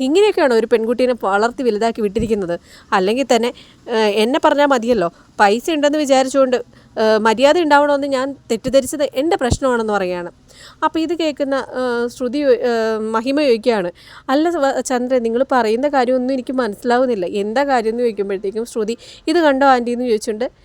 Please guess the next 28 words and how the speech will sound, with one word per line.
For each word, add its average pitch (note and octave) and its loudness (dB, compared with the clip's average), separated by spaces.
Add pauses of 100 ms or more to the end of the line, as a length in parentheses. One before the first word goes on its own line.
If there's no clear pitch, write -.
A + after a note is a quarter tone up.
(320)
ഒരു D4 2
ഫോട്ടോ C4+ 4
എടുത്ത് C4+ 4
കൊടുക്കാം A3 2
കേട്ടോ. F#3+ 0
അതിനിടയിൽ A#3+ 0
ഞാൻ B3+ 0
വിട്ടുപോയ B3 -2
കാര്യം A3+ 0
എന്ന് B3 -2
വെച്ച് B3 -4
കഴിഞ്ഞാൽ, G#3 -4 (120)
വൈറലാക്കണം B3+ -2
എന്ന് B3+ -4
പറഞ്ഞുകൊണ്ട് B3+ 0
ഒരു B3+ -6
ഫോട്ടോ G#3+ 0
ആയിട്ട് B3 0
നമ്മുടെ A#3+ -2
വർഷ A#3+ 0
പോയല്ലോ, G#3+ 0 (340)
അത് D4+ 2
എടുത്തുകൊണ്ട് B3+ 0
പോയിട്ട് A#3+ 2
വർഷ B3 -2
വൈറലാക്കുക A3+ -2
തന്നെ G#3+ -6
ചെയ്തിട്ടുണ്ട്. G3 -2